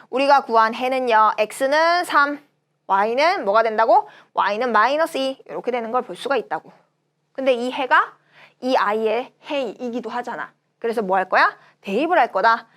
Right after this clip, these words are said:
자, 그래서 대입을 하세요. 자, 이 아이를 여기다 대입하시는 겁니다. X에 삼, 마이너스 이분의 A에다가 Y에다 마이너스 이.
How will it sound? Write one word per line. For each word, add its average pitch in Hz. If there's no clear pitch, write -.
자, 302
그래서 294
대입을 277
하세요. 285
자, 165
이 175
아이를 285
여기다 180
대입하시는 220
겁니다. 233
X에 277
삼, 302
마이너스 269
이분의 254
A에다가 233
Y에다 208
마이너스 233
이. 247